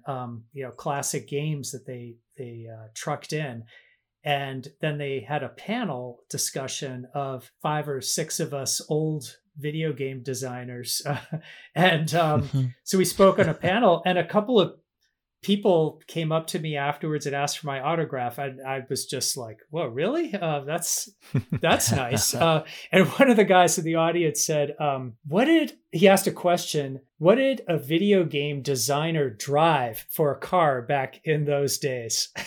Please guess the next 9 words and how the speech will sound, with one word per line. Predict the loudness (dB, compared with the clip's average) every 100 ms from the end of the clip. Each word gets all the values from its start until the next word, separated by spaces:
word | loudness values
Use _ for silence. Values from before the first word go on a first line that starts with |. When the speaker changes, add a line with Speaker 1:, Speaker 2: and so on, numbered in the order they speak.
| -12 -14 -20 -16 0
Speaker 1:
<laughs> | 2 2 0 0 2 2 4 4
Which | 4 4
I, | 2 2 0
which | -4 -2 -2
I |
thought | 0 -2 -2
was | -4 -6
hilarious | -6 -4 -4 -4 -6 -4
also, | -4 -4 -6 -10